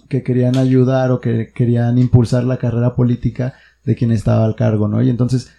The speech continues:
una sola, una se dedicaba realmente a hacer planeación, a hacer programas y demás, a, a hacer investigaciones y checar las necesidades de las personas a las que se supone que atendemos, y las otras per-,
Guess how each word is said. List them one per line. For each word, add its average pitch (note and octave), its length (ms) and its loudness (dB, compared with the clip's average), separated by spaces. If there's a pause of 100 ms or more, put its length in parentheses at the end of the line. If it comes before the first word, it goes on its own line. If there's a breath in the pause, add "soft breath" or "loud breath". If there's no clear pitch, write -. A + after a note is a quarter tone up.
(220 soft breath)
una D#3+ 300 4
sola, E3 260 2
una E3 280 2
se D#3+ 120 4
dedicaba C#3 580 6
realmente D3 440 4
a - 20 4
hacer C3 200 0
planeación, A#2+ 680 4
a A2 60 -4
hacer A2+ 840 2
programas A#2 640 0
y - 20 0
demás, A#2+ 380 -2 (280 loud breath)
a, B2 120 2 (320)
a C3 80 -2
hacer C#3+ 160 4
investigaciones C3+ 720 0
y B2+ 60 -2
checar C3 400 -4
las C#3 160 -2
necesidades A#2+ 460 -2
de B2 60 -2
las A2+ 140 -2
personas A#2+ 400 -4
a B2 60 -4
las G#2+ 180 -6
que G#2+ 160 -6
se G2+ 140 -4
supone A#2+ 320 -2
que - 80 -6
atendemos, A#2+ 500 -4 (380 loud breath)
y B2+ 80 4
las A#2+ 180 4
otras C3+ 300 0
per-, C#3+ 260 -2